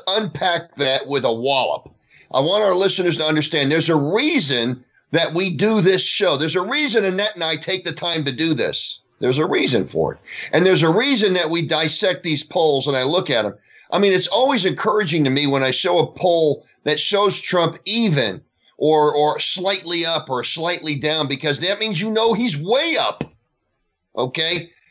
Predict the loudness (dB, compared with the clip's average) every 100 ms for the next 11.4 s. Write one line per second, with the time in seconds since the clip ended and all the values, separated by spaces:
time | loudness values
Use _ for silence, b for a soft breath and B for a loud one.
0 | b b -4 0 0 2 -2 -2 -4 -4
1 | -2 -2 -2 0 0 2 2 2 2 4
2 | 2 0 0 -2 0 -2 -4 B B 2
3 | 4 4 4 2 0 0 2 2 2 0
4 | 0 2 0 0 -10 _ _ _ -2 0
5 | 2 2 2 2 0 0 -2 -2 -2 -4
6 | -4 -4 -2 0 -2 -2 -2 -4 -4 -2
7 | -2 -2 -4 -4 -4 -2 0 0 -2 -2
8 | -2 -2 -2 0 2 2 2 0 2 0
9 | 2 2 2 0 -2 -2 -2 -2 -2 0
10 | 0 0 0 0 2 2 2 2 2 2
11 | 2 2 0